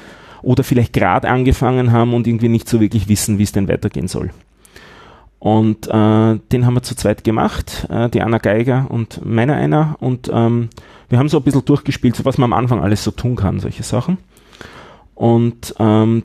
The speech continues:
diesen Podcast gibt's noch immer, auch wenn er jetzt schon ein paar Wochen auf Eis liegt. Jetzt aber mittlerweile mit dem Matthias Bendel, der auch ein Podcaster ist, der macht den I-T-Keller hier in Wien, auch so ein I-T-Podcast.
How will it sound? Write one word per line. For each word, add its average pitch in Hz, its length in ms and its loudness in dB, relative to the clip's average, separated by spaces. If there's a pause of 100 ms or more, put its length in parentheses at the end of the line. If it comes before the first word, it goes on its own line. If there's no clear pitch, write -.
diesen 127 260 0
Podcast - 520 -2
gibt's - 220 -4
noch 123 120 -2
immer, 143 200 2
auch 143 160 -2
wenn 120 120 2
er 123 80 2
jetzt 110 140 -4
schon 123 240 -2
ein - 80 -4
paar 113 200 -2
Wochen 123 280 -4
auf - 420 -8
Eis 123 260 0
liegt. 143 260 0
Jetzt 120 180 -2
aber 117 140 0
mittlerweile 120 580 2
mit 120 360 -2
dem 113 380 2 (380)
Matthias 117 420 0
Bendel, 147 500 0 (100)
der 117 200 0
auch 110 360 0
ein 120 460 -2 (480)
Podcaster - 640 -2
ist, - 280 -4
der 120 80 -4
macht 113 220 -6
den 110 100 -4
I-T-Keller 180 760 0
hier 156 200 0
in 151 160 -2
Wien, 156 300 0
auch - 120 -10
so - 120 -8
ein 101 60 -6
I-T-Podcast. 135 800 -6